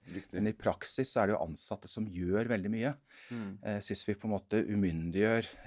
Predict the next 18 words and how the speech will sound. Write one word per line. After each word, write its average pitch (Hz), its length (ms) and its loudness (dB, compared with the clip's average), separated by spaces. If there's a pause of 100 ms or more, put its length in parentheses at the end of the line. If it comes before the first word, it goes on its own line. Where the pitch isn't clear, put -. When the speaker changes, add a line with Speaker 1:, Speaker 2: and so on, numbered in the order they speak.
(100)
Speaker 2:
innsatte 98 440 -2
i 101 40 -4
for - 100 -8
stor 104 260 -2
grad, 92 260 2
da. - 100 -8 (560)
Speaker 1:
Riktig. 98 340 -8 (160)
Speaker 2:
Dere 98 220 2
får - 180 -6
ikke 107 160 0
gjort 90 200 -4
den 92 160 2
jobben 85 280 0
dere 87 320 2
utmerket 92 540 -4
godt - 200 -4
kunne 101 220 0
gjort - 380 -4